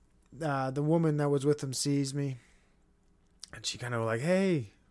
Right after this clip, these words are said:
raised me down, like, "Hey, how's it going?" She said, "Uh, we could use your help."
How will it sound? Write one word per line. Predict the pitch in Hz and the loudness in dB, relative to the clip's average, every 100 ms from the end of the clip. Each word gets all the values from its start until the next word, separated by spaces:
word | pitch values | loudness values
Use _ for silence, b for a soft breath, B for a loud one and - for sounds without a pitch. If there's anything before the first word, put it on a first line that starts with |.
| _ _ | _ _
raised | 117 127 123 | -4 -4 -2
me | 123 | -4
down, | 123 127 | -2 -2
like, | 127 127 | -4 -2
"Hey, | 175 214 | -2 0
how's | 202 202 | -2 -4
it | |
going?" | 196 208 214 196 175 b b b b b b b | -2 -2 0 -2 -6 b b b b b b b
She | - | -10
said, | - 165 | -6 -4
"Uh, | 165 170 165 | -2 0 0
we | 185 | -2
could | 185 208 | -4 -4
use | 220 196 | -4 -2
your | 196 | -2
help." | 190 196 185 | 0 0 -2